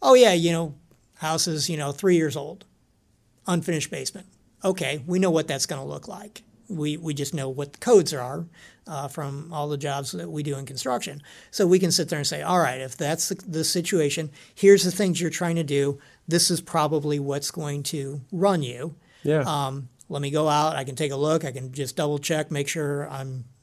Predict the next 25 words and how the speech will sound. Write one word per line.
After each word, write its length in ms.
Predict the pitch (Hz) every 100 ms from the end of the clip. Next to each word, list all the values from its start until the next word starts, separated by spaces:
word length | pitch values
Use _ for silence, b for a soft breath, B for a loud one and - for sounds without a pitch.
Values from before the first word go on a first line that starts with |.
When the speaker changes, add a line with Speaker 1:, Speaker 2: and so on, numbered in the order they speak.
| _
Speaker 1:
not 240 | 160 143 156
missing 380 | 165 - 156
anything. 420 | 143 139 135 156 160
Like, 240 | 139 135 B B B -
"Oh, 400 | 254 302 143 131
yeah, 380 | 131 214 190 147
you 160 | 135
didn't 260 | 160 185 156
bother 280 | 151 156 143
to 80 | 139
tell 240 | 196 240
me 180 | 196 151
that, 360 | 143 139 135 160
you 100 | 143
know, 200 | 135 135
there's, 380 | 135 131 123 - B B B B -
uh, 420 | 147 131 127 127
drywalled 580 | 127 147 143 147 147 151
ceiling. 540 | 185 240 165 123 127 123 _ _
So 220 | - 135
we're 120 | 123 98
Speaker 2:
Yeah. 40 |
Speaker 1:
gonna 100 | 92
have 120 | 147
to 380 | 160 147 147 147